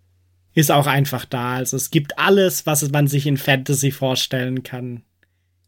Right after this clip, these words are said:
In allen Epochen, in allen Formen gab's da, glaub ich, jetzt schon. Die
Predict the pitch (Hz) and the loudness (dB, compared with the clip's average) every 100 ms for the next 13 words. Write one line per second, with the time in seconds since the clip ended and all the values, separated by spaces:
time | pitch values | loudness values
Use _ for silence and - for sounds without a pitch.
0 | _ 147 143 160 165 175 143 - 165 156 | _ 0 2 4 4 2 -4 2 2 2
1 | 151 147 143 147 143 143 139 139 127 131 | 0 0 -2 2 4 2 0 -2 0 -2
2 | 127 123 113 110 - 123 127 127 123 - | -4 -2 -2 -2 -4 -6 -8 -16 -18 -20
3 | 131 - - 123 123 127 127 135 | -18 -12 -10 -10 -14 -18 -20 -20